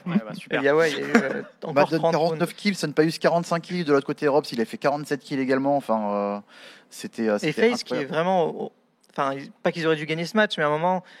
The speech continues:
Speaker 2: fait, t'as deux un pendant genre quatre overtime, ensuite ils mettent trois zéro,
Speaker 1: Mm.
Speaker 2: ou pendant trois overtime, ensuite ils mettent trois zéro, et ils se prennent trois zéro, et ensuite ils perdent.
Speaker 3: Mm.
Speaker 2: Euh, mais on, on a vu des joueurs, euh,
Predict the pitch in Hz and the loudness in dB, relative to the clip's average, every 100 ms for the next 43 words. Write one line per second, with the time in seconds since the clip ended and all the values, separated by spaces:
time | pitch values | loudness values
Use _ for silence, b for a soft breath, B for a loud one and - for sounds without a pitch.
0 | B 196 196 180 160 156 208 214 202 156 | B 0 2 2 2 4 4 4 2 0
1 | 147 139 131 - - 202 - 185 175 - | 0 0 0 0 0 2 2 0 2 2
2 | 208 185 196 202 165 143 - 214 220 202 | 2 2 -4 -4 -2 -2 2 4 4 2
3 | 202 247 254 156 156 156 _ 170 160 156 | 2 0 -2 -8 -8 -8 _ -8 0 0
4 | 147 190 180 170 208 180 190 160 - 196 | 2 0 0 0 -2 -4 -4 -6 -2 0
5 | 190 196 220 214 156 - 170 - 247 240 | 2 2 2 2 -2 0 -2 2 2 2
6 | 208 214 214 220 233 160 156 196 175 190 | 0 0 2 2 2 2 -2 -6 -10 -4
7 | 208 214 B B 135 139 - 147 143 139 | -4 -4 B B -10 -6 2 6 6 4
8 | 139 139 139 135 135 131 143 139 156 143 | 2 2 2 2 0 -2 -2 -2 -4 -6
9 | 127 143 151 131 127 | -4 0 2 2 0